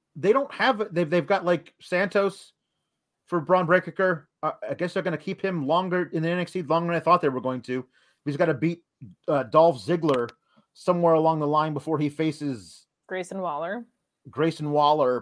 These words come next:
Speaker 1: probably at their little, at the matinee they're gonna do in Dallas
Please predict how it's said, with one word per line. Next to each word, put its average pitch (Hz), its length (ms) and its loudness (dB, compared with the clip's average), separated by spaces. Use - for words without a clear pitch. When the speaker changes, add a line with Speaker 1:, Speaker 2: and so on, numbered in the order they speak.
Speaker 1:
probably 127 720 -4
at 127 220 -2
their 131 200 -2
little, 127 360 -4
at 147 160 -2
the 160 80 -2
matinee 175 600 4
they're 170 140 2
gonna 156 240 0
do 139 460 -4
in 156 200 -4
Dallas 143 680 0